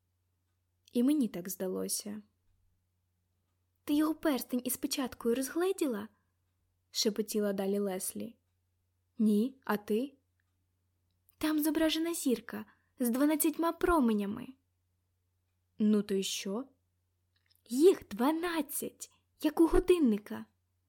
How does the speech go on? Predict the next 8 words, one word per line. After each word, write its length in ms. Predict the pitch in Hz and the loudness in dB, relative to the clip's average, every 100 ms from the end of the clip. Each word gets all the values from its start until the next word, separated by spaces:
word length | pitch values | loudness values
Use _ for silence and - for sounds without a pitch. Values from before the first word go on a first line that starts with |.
| _ _ _ _ _ _ _ _ - | _ _ _ _ _ _ _ _ -2
«У 100 | 226 | 2
годинника 500 | 262 285 320 311 339 | 4 4 4 2 2
немає 340 | 349 330 233 | 4 4 4
променів». 760 | 220 220 202 185 175 - - _ _ _ _ _ _ _ _ _ _ - | 2 0 2 -2 -8 -12 -18 _ _ _ _ _ _ _ _ _ _ -4
Леслі 420 | 220 269 285 254 | -2 0 -2 0
завела 360 | 220 208 220 240 | 0 0 0 0
очі 320 | 220 214 233 | 0 -2 -2
вгору. 580 | 208 190 196 180 - | -2 -4 -4 -4 -6